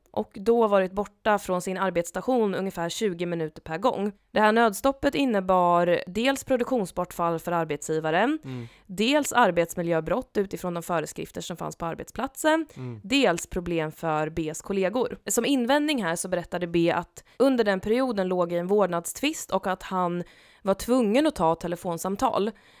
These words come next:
Speaker 1: eh, och att andra medarbetare också använde den här nödstoppsknappen på samma sätt som han.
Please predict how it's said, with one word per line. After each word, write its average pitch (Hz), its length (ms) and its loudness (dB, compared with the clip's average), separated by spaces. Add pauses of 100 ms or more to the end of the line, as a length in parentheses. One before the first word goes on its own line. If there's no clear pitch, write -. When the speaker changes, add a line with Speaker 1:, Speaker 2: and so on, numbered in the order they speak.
(100)
Speaker 1:
eh, 185 380 2
och 220 120 2
att 214 100 0
andra 196 260 2
medarbetare 185 640 0
också 302 320 2
använde 175 380 0
den 170 80 -4
här 165 80 -2
nödstoppsknappen 170 840 -4
på 180 80 -8
samma 170 260 -4
sätt 165 180 -6
som 190 120 -4
han. 208 300 -2